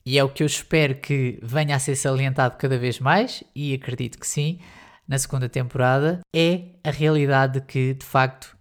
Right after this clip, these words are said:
Jesus nos dá uma nova identidade. Ele dá-nos um, um novo nome, digamos assim. Vocês vão perceber esta referência quando virem a história de Maria na série. Ele dá-nos um novo nome. E isso, essa realidade está patente em primeira de Pedro,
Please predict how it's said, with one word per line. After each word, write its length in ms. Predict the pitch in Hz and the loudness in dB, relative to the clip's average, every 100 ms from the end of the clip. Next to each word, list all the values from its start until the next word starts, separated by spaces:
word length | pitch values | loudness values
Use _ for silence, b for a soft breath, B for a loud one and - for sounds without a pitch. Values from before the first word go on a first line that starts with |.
| - | -8
Jesus 480 | 135 127 123 123 | -4 -4 -4 -6
nos 220 | 139 127 - | -8 -6 -2
dá 280 | 120 117 - | -2 -2 -4
uma 220 | 123 123 | -4 -2
nova 340 | 120 120 123 - | 0 -2 -4 -10
identidade. 720 | 127 127 120 - 120 120 117 - b b b b | -10 -8 -8 -8 -6 -6 -8 -14 b b b b
Ele 140 | 127 131 | -4 0
dá-nos 520 | 135 131 131 - - _ | 2 2 -2 -8 -14 _
um, 500 | - 123 123 120 - | -8 -6 -6 -6 -4
um 40 | 135 | 0
novo 340 | 147 135 135 | 0 0 -2
nome, 380 | 123 143 135 127 - - | -2 0 -2 -6 -10 -14
digamos 320 | 120 120 110 | -8 -6 -6
assim. 220 | 113 120 | -6 -6
Vocês 280 | 123 117 135 | -4 -2 0
vão 120 | 139 | -2
perceber 300 | 131 - 127 | -4 -2 0
esta 180 | 127 139 | 0 -4
referência 520 | - - 131 127 135 | -8 -6 -4 -2 -4
quando 240 | 131 135 127 | -4 -4 -2
virem 200 | 131 131 | -2 -2
a 40 | |
história 320 | 127 135 123 | -2 -2 -2
de 60 | 120 | -2
Maria 400 | 120 117 120 123 | -2 -2 -2 -4
na 160 | 127 127 | -2 -2
série. 480 | - 117 107 104 b b b b _ | 0 -2 -4 -8 b b b b _
Ele 140 | 139 139 | -6 -2
dá-nos 260 | 147 143 | 0 0
um 60 | 139 | -2
novo 240 | 135 127 | -2 -2
nome. 260 | 123 113 110 _ B B B B B _ | -4 -4 -8 _ B B B B B _
E 180 | 180 220 | -4 -2
isso, 280 | 214 - - | -2 -6 -2
essa 260 | 160 185 190 | -2 0 0
realidade 520 | 190 180 170 156 165 | 2 2 4 4 2
está 180 | - 156 | -2 -2
patente 360 | 156 139 135 | -2 -4 -4
em 40 | 139 | -4
primeira 360 | 156 151 147 | -2 0 0
de 80 | 135 | -2
Pedro, 400 | 139 123 127 175 | -2 -2 -2 -6